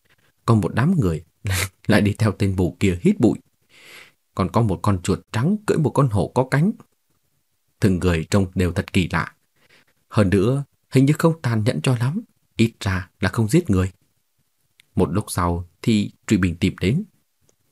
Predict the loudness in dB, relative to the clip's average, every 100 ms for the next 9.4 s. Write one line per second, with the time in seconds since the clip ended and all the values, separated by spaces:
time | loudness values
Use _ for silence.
0 | _ _ _ _ _ _ _ -2 -2 -2
1 | -2 -2 -4 -4 -8 _ _ 0 2 2
2 | 2 0 0 -2 0 -4 -4 _ _ _
3 | _ _ _ -2 2 2 2 0 0 2
4 | 2 2 0 -2 -4 -2 -2 -2 -4 -4
5 | -8 _ -8 -4 -4 0 0 0 -2 -4
6 | -2 -2 -2 -4 -4 -2 -4 -4 _ _
7 | _ _ _ _ _ _ _ _ _ _
8 | _ _ -2 0 0 0 -2 -4 -4 -4
9 | -4 -4 -6